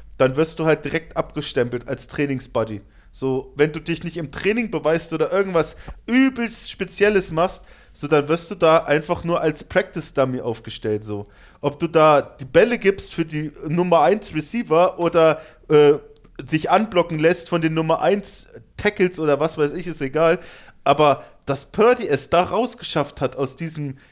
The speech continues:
Klischee, dass, äh, quasi der letzte Pick immer der,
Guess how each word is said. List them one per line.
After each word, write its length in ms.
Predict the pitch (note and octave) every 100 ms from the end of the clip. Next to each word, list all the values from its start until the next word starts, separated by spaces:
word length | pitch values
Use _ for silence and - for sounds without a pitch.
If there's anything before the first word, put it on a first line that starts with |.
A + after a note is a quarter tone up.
| _
Klischee, 680 | - D#3+ E3+ - - B3 B3+
dass, 280 | E3 D3 E3
äh, 220 | D#3 C#3+ -
quasi 420 | D#3+ D#3+ D#3+ D#3+
der 160 | D#3+
letzte 340 | D#3 F#3+ - F#3
Pick 320 | - G3+ -
immer 240 | A3+ A#3
der, 320 | G3 F3 E3+